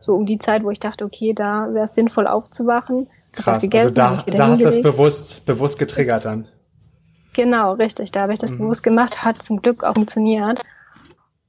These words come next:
Speaker 1: Und ich weiß nicht, ob du das kennst, aber so in diesen Klarträumen ist Zeit auch sehr relativ. Also wenn man nur eine Stunde schläft, kommt einem das manchmal wirklich vor wie fünf, sechs oder sieben Stunden.
Speaker 2: Mhm. Mhm.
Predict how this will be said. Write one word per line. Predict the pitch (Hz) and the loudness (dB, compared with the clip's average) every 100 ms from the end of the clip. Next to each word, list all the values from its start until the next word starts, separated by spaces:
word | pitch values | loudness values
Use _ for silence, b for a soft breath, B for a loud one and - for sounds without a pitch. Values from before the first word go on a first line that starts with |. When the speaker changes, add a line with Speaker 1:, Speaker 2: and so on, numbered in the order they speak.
| _ _ - - | _ _ -14 -6
Speaker 1:
Und | 214 214 220 - _ _ | -2 -2 -6 -14 _ _
ich | 233 214 | 0 2
weiß | 233 269 | 0 0
nicht, | 269 | 0
ob | 240 | 0
du | |
das | 226 - | -4 -2
kennst, | 254 254 226 | -2 -2 -2
aber | 202 202 | -2 -2
so | 202 | -2
in | 208 | -4
diesen | 220 | -6
Klarträumen | 208 202 226 - 240 240 - | -2 -2 -2 -2 0 0 0
ist | 214 - _ | -4 -6 _
Zeit | 214 220 - | 0 2 0
auch | 202 | -4
sehr | - 190 | -4 -2
relativ. | 202 190 - 180 - | 0 0 -2 -6 -2
Also | 185 185 | -2 0
wenn | 202 | 0
man | 196 | 0
nur | 202 | -2
eine | 208 | -2
Stunde | - 226 285 | 0 2 2
schläft, | - 214 254 | 2 2 2
kommt | - 214 | -2 -2
einem | 202 | -2
das | 202 208 | -2 -2
manchmal | 208 202 190 | -4 -4 -4
wirklich | 214 220 | -2 -2
vor | - 208 202 | 0 0 0
wie | 196 | -4
fünf, | - 214 214 - | -2 -2 -2 -2
sechs | 202 202 - | -2 -2 -4
oder | 190 190 | -4 0
sieben | 214 233 | 2 2
Stunden. | - 226 202 - 214 247 | 2 0 0 0 -2 -2
Speaker 2:
Mhm. | 147 139 160 180 - - - - _ - _ _ _ _ - | -4 -2 -2 -4 -12 -18 -18 -20 _ -20 _ _ _ _ -14
Mhm. | 131 156 | -10 -10